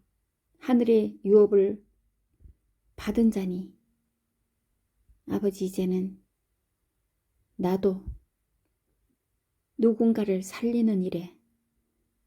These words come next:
나의 남은 생애를 쓰기로 결정했습니다. 제가 몇 명을 전도할지, 몇 명의 영혼을 구원하는 데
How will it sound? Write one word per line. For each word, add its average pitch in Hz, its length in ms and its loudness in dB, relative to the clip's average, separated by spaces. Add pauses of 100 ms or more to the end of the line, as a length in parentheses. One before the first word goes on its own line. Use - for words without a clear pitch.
나의 180 280 0
남은 180 280 0
생애를 208 640 -2 (920)
쓰기로 226 640 -4
결정했습니다. 190 1080 -6 (3500)
제가 190 280 -2
몇 185 180 0
명을 190 380 2
전도할지, 175 920 -8 (1200)
몇 190 160 2
명의 208 360 2
영혼을 190 600 -4 (240)
구원하는 185 560 0
데 175 260 -10